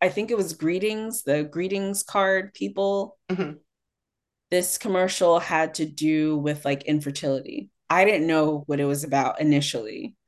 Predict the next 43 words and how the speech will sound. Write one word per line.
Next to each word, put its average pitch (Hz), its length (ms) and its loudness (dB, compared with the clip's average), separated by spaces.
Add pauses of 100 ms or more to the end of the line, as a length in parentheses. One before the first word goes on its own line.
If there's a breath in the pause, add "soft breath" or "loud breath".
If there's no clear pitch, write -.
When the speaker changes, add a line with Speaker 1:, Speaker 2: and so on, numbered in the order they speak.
(180)
Speaker 1:
So 147 260 0
they 147 120 0
show 180 240 4
this 190 220 0
woman 151 560 -2 (140)
and 135 260 0
she's 135 180 -8
with 160 140 -6
her 160 140 -2
husband. 143 760 -2 (140)
It's - 100 -6
actually 262 320 -2
really 143 260 -6
<laughs> - 20 -12
sad. - 440 -10 (640 soft breath)
Um, 160 400 2 (160)
they 160 120 0
show 180 200 2
this 185 180 -4
woman, 160 180 0
she's 147 200 -4
with 151 140 -6
her 147 100 -2
husband, 143 680 0 (320)
and 143 580 4
you 147 120 -8
kind 165 320 4
of, 147 100 -12 (100)
you, 147 320 -2 (380)
after 214 300 2
you 196 260 -2
see 175 280 -2
the 165 100 2
experience 156 400 -2
with 147 100 -6
her 143 80 -2
cousin, 143 360 0 (100)
like, 135 160 -2
her 147 140 -2
husband, 151 440 2
you 143 80 4
see 175 300 -2
that, 147 440 2